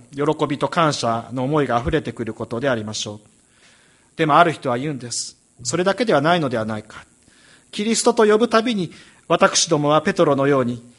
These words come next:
いかに間違ったことを主イエスに期待していたのか。そして、そのキリストという名につまずいたのか。そのことを思い悲しくなるのではないか。」そのように言うんですね。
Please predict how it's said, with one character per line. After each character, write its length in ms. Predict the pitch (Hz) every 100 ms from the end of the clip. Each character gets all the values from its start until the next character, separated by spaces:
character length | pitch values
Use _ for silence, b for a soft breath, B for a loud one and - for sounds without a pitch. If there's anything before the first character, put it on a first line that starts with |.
| b
い 100 | 180
か 140 | - 285
に 100 | 254
間 100 | 190
違 40 | 190 190
っ 100 | 196
た 100 | 170
こ 140 | 156
と 180 | 156 208
を 240 | 147 - - -
主 160 | -
イ 60 | 160
エ 60 | 139
ス 120 | 131
に 120 | 117
期 100 | -
待 220 | 175 156
し 40 | -
て 100 | 151
い 60 |
た 140 | 131 127
の 100 | 113
か。 200 | - 110 _ b b b b b b b _ _
そ 140 | - 135
し 80 | -
て、 460 | 139 127 - - -
そ 180 | - 123
の 80 | 117
キ 120 | 143
リ 80 | 131
ス 60 |
ト 100 | 143
と 120 | 139
い 80 | 131
う 20 |
名 120 | 123 135
に 120 | 131
つ 160 | -
ま 120 | 156 143
ず 140 | 135
い 60 | 123
た 120 | 104
の 100 | 104
か。 260 | - - - _ b b b b
そ 160 | -
の 60 | 131
こ 120 | 131
と 120 | 131
を 20 | 127
思 160 | 147
い 60 | 139
悲 180 | 147 147
し 80 | -
く 100 | 151
な 100 | 143
る 80 | 139
の 100 | 120
で 80 | 113
は 80 |
な 140 | 107 107
い 60 |
か。」 200 | 104 - - _ _ _ b b b
そ 160 | - 127
の 100 | 127
よ 100 | 110
う 20 |
に 100 | 107
言 80 | 104
う 20 |
ん 40 |
で 80 | 98
す 120 | -
ね。 160 | 131 139